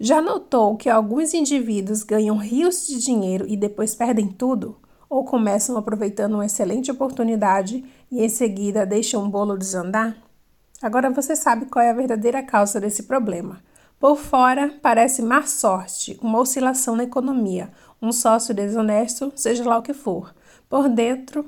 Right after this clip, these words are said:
porém, a questão é outra. É por esse motivo que, se uma pessoa ganha muito dinheiro sem estar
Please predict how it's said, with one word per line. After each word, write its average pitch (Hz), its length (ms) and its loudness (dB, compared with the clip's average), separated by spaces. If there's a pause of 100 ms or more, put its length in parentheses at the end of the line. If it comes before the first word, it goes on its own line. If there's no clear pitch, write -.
(100)
porém, 214 520 2
a 226 80 -8
questão 262 360 -2
é 302 120 -4
outra. 190 420 -4 (320)
É 240 80 -8
por 226 160 0
esse 269 240 2
motivo 294 640 -4
que, 185 320 -8 (240)
se - 160 -4
uma 220 160 2
pessoa 262 500 0
ganha 269 300 0
muito 214 340 -2
dinheiro 196 440 -2
sem 220 160 -4
estar 185 520 -6